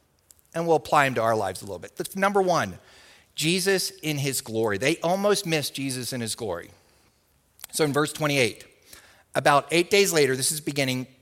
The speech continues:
Je-, Jesus took Peter, James, and John up on the mountain to pray. And while he was praying, Jesus was praying, his appearance of his face was transformed,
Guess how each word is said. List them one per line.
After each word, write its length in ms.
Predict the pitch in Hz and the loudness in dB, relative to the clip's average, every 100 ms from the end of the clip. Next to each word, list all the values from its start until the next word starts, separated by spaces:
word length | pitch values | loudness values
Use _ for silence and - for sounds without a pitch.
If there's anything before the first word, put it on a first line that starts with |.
| _ _ _ | _ _ _
Je-, 220 | 139 135 139 | -6 -6 -6
Jesus 340 | 131 160 175 | -4 -2 -2
took 240 | - 170 | 0 -2
Peter, 200 | - 151 | 0 -2
James, 280 | 143 156 147 | 0 0 -2
and 80 | 143 | -2
John 180 | 139 127 | 0 0
up 140 | 131 | 0
on 60 | 160 | 0
the 40 | |
mountain 240 | 151 147 139 | 0 0 -4
to 40 | |
pray. 280 | 127 104 98 - - - - | -4 -2 -4 -10 -20 -20 -6
And 220 | 127 113 | -4 0
while 400 | 120 139 160 156 | 4 4 4 2
he 400 | - - 254 294 | -2 -4 -2 0
was 180 | 226 147 | 0 -2
praying, 360 | - 123 110 | -2 -2 -2
Jesus 360 | 104 151 180 165 | -4 -6 -4 -6
was 100 | 160 | -8
praying, 340 | - 139 113 | -4 -4 -4
his 280 | 110 143 123 | -6 -6 -6
appearance 640 | 120 - - 202 208 208 - | -8 -12 -8 -2 -2 -2 -6
of 120 | 156 | -8
his 140 | 147 | -6
face 300 | - 156 139 | -4 -4 -4
was 140 | 139 - | -4 -6
transformed, 1300 | - 135 120 - - - 143 147 131 107 90 82 | -6 -10 -8 -10 -12 -10 -6 -2 -2 -2 -4 -10